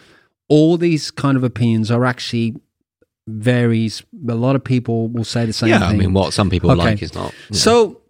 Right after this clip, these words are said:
Speaker 1: the problem is, is there's been four versions of Invasion of the Body Snatchers. There's been the Jack Arnold one. There's been the, uh, yeah, the Jack Arnold one from nineteen fifty-six. There's the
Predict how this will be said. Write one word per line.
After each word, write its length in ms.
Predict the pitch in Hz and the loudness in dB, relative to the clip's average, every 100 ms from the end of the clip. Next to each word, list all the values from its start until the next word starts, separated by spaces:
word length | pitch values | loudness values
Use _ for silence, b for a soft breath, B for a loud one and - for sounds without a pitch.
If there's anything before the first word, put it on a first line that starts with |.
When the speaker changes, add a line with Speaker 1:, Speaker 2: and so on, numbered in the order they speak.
| _ _ | _ _
Speaker 1:
the 80 | 190 | -2
problem 380 | 240 269 277 | 0 2 2
is, 220 | 190 147 139 | 4 2 2
is 200 | 147 131 | 0 0
there's 180 | 165 | -4
been 200 | - 180 | -2 -2
four 380 | 156 - 220 233 | -4 2 4 4
versions 880 | 180 175 170 - 113 101 101 - - _ _ | 4 2 2 0 -6 -6 -10 -14 -18 _ _
of 440 | 117 113 107 - - _ _ _ _ _ _ _ _ _ _ - | -4 -4 -6 -12 -20 _ _ _ _ _ _ _ _ _ _ -2
Invasion 480 | 123 120 135 123 127 | 0 2 0 0 -6
of 60 | |
the 60 | 107 | -6
Body 200 | 117 101 | -8 -10
Snatchers. 600 | - 92 - 143 - - _ _ | -12 -16 -18 -20 -20 -20 _ _
There's 200 | 123 110 | -6 -4
been 260 | 127 120 | -4 -2
the 80 | 113 | -2
Jack 280 | 107 120 - | -2 -4 -4
Arnold 380 | 120 127 131 120 | -2 0 0 -2
one. 260 | 123 123 | -2 -2
There's 180 | 117 117 | -2 -4
been 200 | - 120 | -2 0
the, 400 | 117 113 113 117 117 | 0 0 -2 -4 -4
uh, 500 | 110 107 107 104 101 - _ _ - | -2 0 -2 -4 -6 -14 _ _ -4
yeah, 180 | 113 | -2
the 120 | 98 104 | -2 0
Jack 280 | 135 123 | 0 0
Arnold 340 | 117 113 113 107 | -2 -2 -2 -2
one 200 | 113 107 | -2 -4
from 140 | - | -4
nineteen 300 | 104 104 107 | -4 -2 -4
fifty-six. 720 | 98 101 - 92 123 123 - | -6 -8 -8 -6 -4 -6 -8
There's 220 | - 104 | -6 -6
the 120 | - | -4